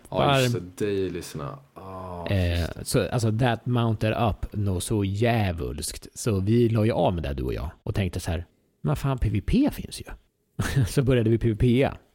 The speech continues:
Speaker 2: Eh,
Speaker 1: <laughs>
Speaker 2: så jag spelade väldigt mycket arena. Eh, Shadow, körde Shadow Priest, eh, med två kompisar. Då körde vi Shadow Priest,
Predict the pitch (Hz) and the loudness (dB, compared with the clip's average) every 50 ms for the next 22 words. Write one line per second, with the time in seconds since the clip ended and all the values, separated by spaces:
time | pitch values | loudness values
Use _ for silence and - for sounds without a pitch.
0 | _ _ - - 95 90 87 85 82 80 80 - - - 117 113 - - - - | _ _ -8 -4 -4 -2 0 0 0 -2 -4 -8 -8 -8 -8 -8 -8 -10 -20 -20
1 | - - - 101 - - - - - - - - 131 120 110 - - 139 123 110 | -18 -10 -8 -8 -8 -8 -8 -10 -10 -8 -4 0 0 0 2 2 0 2 2 0
2 | 107 107 117 123 95 92 90 90 98 101 90 92 90 92 92 90 95 107 92 - | 0 2 0 0 2 2 0 0 -2 0 0 2 2 2 2 2 2 0 -2 -4
3 | - - _ _ - - 98 92 87 82 85 - - 113 107 - 104 - - 120 | -6 -14 _ _ -6 -4 -2 -2 0 -2 -2 -2 -2 -2 -2 -2 -2 -2 -2 -2
4 | 101 101 - - 117 98 90 92 - - 113 101 - - - - - - - - | -2 -2 -2 0 -2 0 0 -2 -2 -2 -2 -2 -2 -4 -10 -14 -18 -20 -20 -20
5 | _ _ - - - 98 95 95 92 92 92 90 95 92 _ _ _ _ _ - | _ _ -12 -8 -6 -4 -4 -4 -4 -4 -4 -6 -8 -10 _ _ _ _ _ -8
6 | - 131 113 101 98 95 92 90 95 - 143 117 - - 120 104 - 104 98 95 | -4 -2 0 0 0 0 0 -2 -4 -6 -8 -10 -6 -4 -4 -4 -2 -4 -6 -4
7 | - - 110 107 98 98 95 95 95 92 98 - 104 98 95 92 87 85 87 87 | -4 -4 -4 -2 -2 -2 -2 -2 -2 -2 -2 -2 -2 -2 0 0 0 0 0 0
8 | 87 87 95 101 - 107 90 90 - 95 - - - | -2 -2 -4 -4 -4 -4 -4 -2 -4 -6 -6 -8 -14